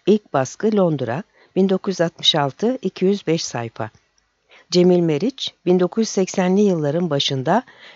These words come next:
Lamia Çataloğlu ile beraber bu kitabın çevirisine başlamış, çevirinin bir bölümü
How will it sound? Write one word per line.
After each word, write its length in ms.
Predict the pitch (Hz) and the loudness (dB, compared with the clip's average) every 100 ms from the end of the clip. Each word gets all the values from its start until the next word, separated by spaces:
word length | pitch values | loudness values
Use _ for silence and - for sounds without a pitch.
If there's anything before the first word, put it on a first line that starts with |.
| - | 0
Lamia 520 | 160 170 170 165 202 | 2 4 4 2 0
Çataloğlu 600 | 254 190 202 202 160 143 | -2 -2 0 2 2 0
ile 240 | 139 135 135 | -2 -4 -2
beraber 560 | 139 135 127 185 233 _ - | -2 -2 -2 -4 -6 _ -6
bu 100 | 220 | -4
kitabın 420 | 202 151 147 147 | -4 -4 -4 -4
çevirisine 640 | - 160 151 147 - 160 | -2 0 -2 -4 -2 -2
başlamış, 600 | 127 127 120 117 208 - _ _ - - | -2 -4 -4 -4 -4 -6 _ _ -20 -10
çevirinin 600 | - 190 202 214 226 233 | 0 2 4 4 4 2
bir 220 | 208 233 180 | 2 0 0
bölümü 360 | 147 120 151 | -2 -2 -4